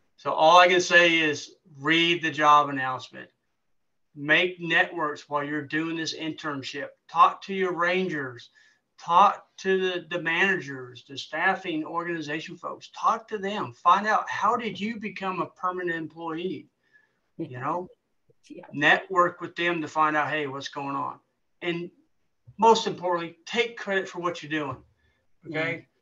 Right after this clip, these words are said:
Speaker 1: I'm well in my fifties. I'm retired from the military. You know, I'm on my, my third career. I'm still going to school. And every time I take a class, I think now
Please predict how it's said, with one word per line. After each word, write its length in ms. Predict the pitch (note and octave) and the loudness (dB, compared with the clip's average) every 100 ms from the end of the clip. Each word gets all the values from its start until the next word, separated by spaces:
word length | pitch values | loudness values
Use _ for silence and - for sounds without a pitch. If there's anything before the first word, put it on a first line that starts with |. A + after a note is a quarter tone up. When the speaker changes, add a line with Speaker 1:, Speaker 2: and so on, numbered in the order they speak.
| _ _ _ | _ _ _
Speaker 1:
I'm 240 | - G3 F3+ | -2 -2 2
well 260 | G3 G3 F#3+ | 4 4 4
in 80 | |
my 140 | F#3 F3 | 4 2
fifties. 560 | - F3+ F3+ C3+ B2 | 2 0 0 -8 -10
I'm 100 | C#3+ | -10
retired 500 | D3 C#3 F3 F3+ F#3+ | -10 -8 0 2 2
from 180 | F3+ F#3 | -2 -6
the 60 | F#3 | -4
military. 680 | F3 F#3 E3 D3 C#3 A2+ - _ _ _ - | -2 0 -2 -4 -8 -12 -14 _ _ _ -10
You 100 | C#3+ | 0
know, 80 | |
I'm 180 | D3+ F3+ | 2 2
on 160 | F#3+ F3+ | 0 2
my, 220 | F3 D#3 C3+ | 0 0 -2
my 160 | D#3+ | -2
third 380 | D3+ F3 E3+ D#3 | -2 -4 -4 -6
career. 460 | - D#3+ E3+ D3 - _ _ _ | -10 -8 -8 -8 -12 _ _ _
I'm 160 | F3 G#3 | 0 0
still 300 | - A3 G3 | 0 -2 0
going 240 | G3 F#3+ | 0 0
to 80 | E3 | -2
school. 520 | - - F#3+ D#3+ - _ _ _ - | -4 -4 -4 -4 -10 _ _ _ -14
And 100 | D#3 | -6
every 240 | F#3+ A3 | -4 -4
time 240 | G#3+ G#3 F#3+ | -2 -2 -2
I 100 | F#3 | -4
take 240 | G3 F#3 | -6 -8
a 80 | D#3 | -10
class, 720 | - G3 G3+ E3+ C#3 C3 - _ _ _ _ _ _ _ _ _ _ _ _ - | -6 0 2 2 -2 -6 -14 _ _ _ _ _ _ _ _ _ _ _ _ -6
I 140 | D#3+ | -4
think 400 | - - A3 A3 | -4 2 2 2
now 480 | F3 E3+ F3 E3+ | 0 2 2 0